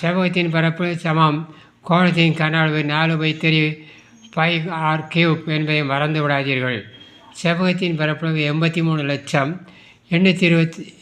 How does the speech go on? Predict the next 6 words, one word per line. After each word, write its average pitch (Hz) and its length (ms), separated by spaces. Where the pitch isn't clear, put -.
எண்பத்தி 180 400
ரெண்டாயிரத்தி 156 580
ஐநூத்தி 160 280
இருபத்தெட்டு. 143 680
அதற்கான 170 680
கோளம் 147 760